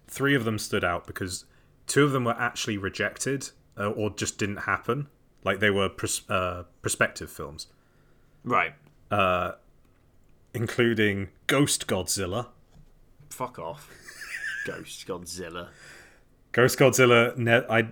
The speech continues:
Speaker 1: believe, never happened, but was, was planned
Speaker 2: No,
Speaker 1: for
Speaker 2: it
Speaker 1: quite
Speaker 2: didn't.
Speaker 1: a while. The
Speaker 2: <laughs> Ghost Godzilla.
Speaker 1: Yes, the restless spirit of the first Godzilla.
Speaker 2: Oh, to be fair, that is the weakness of the other Godzilla,
Speaker 1: <laughs> Yeah,
Speaker 2: right?
Speaker 1: it, I think it's literally, a s-, when I clicked on Godzilla's soul, it took me to the page for Ghost Godzilla. <laughs>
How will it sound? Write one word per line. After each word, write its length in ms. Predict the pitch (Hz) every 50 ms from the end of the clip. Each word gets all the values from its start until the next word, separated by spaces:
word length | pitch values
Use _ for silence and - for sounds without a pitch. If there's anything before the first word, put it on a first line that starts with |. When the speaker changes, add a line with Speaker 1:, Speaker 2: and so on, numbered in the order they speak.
| - - _
Speaker 1:
believe, 380 | 120 117 113 120 117 110 92 95
never 280 | 104 107 104 101 101 98
happened, 500 | - 107 95 - - - 90 87 85 -
but 140 | - - 92
was, 420 | 92 92 87 80 - - - - -
was 160 | 101 95 87 -
planned 340 | - 113 107 101 135 131
Speaker 2:
No, 60 | 120 113
Speaker 1:
for 60 | 107
Speaker 2:
it 80 | 104 -
Speaker 1:
quite 140 | - 98 92
Speaker 2:
didn't. 120 | 90 87
Speaker 1:
a 20 | 90
while. 480 | 87 90 85 82 82 80 82 87 - _ _ _ _ _ _ _ _ _ _ _ -
The 180 | 156 196 107 - - - -
Speaker 2:
<laughs> 160 | - - -
Ghost 420 | - 87 80 80 - - - -
Godzilla. 540 | - 92 82 85 85 78 - 85 78 73 73 110
Speaker 1:
Yes, 260 | 117 104 90 - -
the 300 | - 104 104 101 110 - - - -
restless 520 | 117 107 120 123 - - - 123 110 - -
spirit 520 | - - 117 110 107 107 104 - - -
of 140 | 113 - -
the 80 | - -
first 440 | - - 139 147 143 - - - -
Godzilla. 600 | - 101 98 95 - - 92 87 87 95 113 - - _ -
Speaker 2:
Oh, 120 | 160 156
to 140 | 143 - 147
be 60 | 156
fair, 160 | - 214 226 185
that 200 | 185 196 - 214
is 100 | 190 175
the 80 | 185
weakness 600 | 156 160 208 185 - 151 131 110 98 - - - - -
of 480 | 127 120 117 113 110 104 - - - - - - -
the 120 | 113 117 123
other 140 | 143 147 151
Godzilla, 360 | 143 - 95 87 90 95 90 123
Speaker 1:
<laughs> 0 |
Yeah, 120 | 131 123
Speaker 2:
right? 160 | 113 151 165
Speaker 1:
it, 100 | 131 127 123
I 80 | 127 120
think 120 | 127 135
it's 140 | 147 - 120
literally, 440 | 117 123 131 - - 117 110 110 110
a 40 |
s-, 180 | 101 - - -
when 140 | 117 117 117
I 80 | 120 117
clicked 340 | 117 - 127 120 - - -
on 180 | 113 104 104 98
Godzilla's 640 | - 104 101 101 98 - 107 101 95 98 92 -
soul, 460 | - - - 98 98 101 104 117 - -
it 160 | 98 98 -
took 220 | - - 113 - -
me 120 | 98 92
to 120 | - - 98
the 100 | 92 85
page 340 | - - 98 90 90 - -
for 100 | - 80
Ghost 340 | - 85 85 - - -
Godzilla. 720 | - 110 85 - - - 233 - - 220 - - 214 - -
<laughs> 40 | -